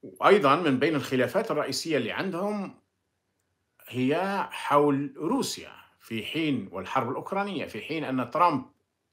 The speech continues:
أوضح عدة مرات أنه يميل إلى روسيا ويريد أن يوقف الحرب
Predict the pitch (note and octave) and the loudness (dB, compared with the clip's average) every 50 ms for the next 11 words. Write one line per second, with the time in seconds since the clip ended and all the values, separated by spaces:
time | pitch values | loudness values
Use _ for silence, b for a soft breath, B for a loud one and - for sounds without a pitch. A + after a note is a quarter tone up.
0 | _ _ _ _ _ _ _ _ _ _ - C3 C3 - - - A3+ B3 G#3 D#3 | _ _ _ _ _ _ _ _ _ _ -16 -16 -14 -2 6 8 10 10 10 8
1 | C#3+ C#3 B2 - B2 B2+ C3 B2 B2+ B2+ - C3+ C3 B2+ C3 C#3 B2 A2+ - - | 4 2 2 2 0 -2 -2 0 -2 -2 2 2 2 4 4 2 2 2 -2 -4
2 | C3+ C3+ C#3 C3 B2+ C3 C3+ C3+ D3 D#3+ F3 A3 C#4 C#4+ B3+ G3 D#3+ C#3+ C3+ C3+ | -4 -2 -2 -2 -2 -2 -2 0 0 0 0 0 0 0 2 2 2 4 4 4
3 | C3 C3 C3 C3 - - D#3 C#3 C3 C3 C#3 D3+ G3 A#3 G3 A#2 E3+ E3+ E3+ F#3+ | 4 2 -2 -4 -4 0 0 2 4 4 4 2 0 -2 -2 -2 -2 0 0 0
4 | F#3+ - D3+ B2+ C#3 - - - E3+ D3 - - | -2 -2 -4 -6 -6 2 8 8 8 8 6 -2